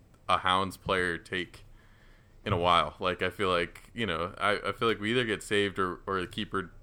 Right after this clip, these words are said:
kind of like Velarda, is the keeper dives the wrong way, and then we just kinda easily rolled in, something like that. So I thought he kinda picked a spot and slammed it there as hard as he could and, and got the goal. So I, and then, and then Green sort, or, um,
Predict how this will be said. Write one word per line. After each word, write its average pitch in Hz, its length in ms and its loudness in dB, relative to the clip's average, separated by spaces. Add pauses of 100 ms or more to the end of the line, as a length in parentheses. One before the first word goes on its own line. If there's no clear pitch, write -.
kind 110 200 2
of 92 80 -2
like 90 180 0
Velarda, 85 400 2
is 85 200 -2
the 98 80 -8
keeper 90 300 -4
dives 82 340 2
the 90 80 -4
wrong 82 240 -2
way, 85 200 0
and 80 80 -6
then 80 120 -10
we 80 120 -8
just - 260 -16 (280)
kinda 80 220 -4
easily 80 280 -10
rolled 82 300 -4
in, 82 260 -6
something 82 280 -10
like 80 180 -12
that. 80 300 -4
So 87 260 -2 (360)
I 107 100 0
thought 113 240 6
he 113 80 -10
kinda 107 260 -2
picked - 260 -4
a 98 40 -14
spot 87 420 0
and 87 220 -12
slammed 87 500 -4
it - 120 -4
there 87 220 0
as 87 120 -6
hard 87 160 0
as 80 80 -10
he 82 80 -8
could 85 260 -6
and, 85 220 -10 (260)
and 85 280 -10 (140)
got 78 200 -2
the 82 80 -8
goal. 80 260 -8
So 82 340 -6 (680)
I, 104 340 6
and 110 180 0
then, 117 340 4
and 110 120 0
then 113 160 2
Green 110 380 0 (340)
sort, 113 480 -2
or, 101 300 6
um, 85 320 2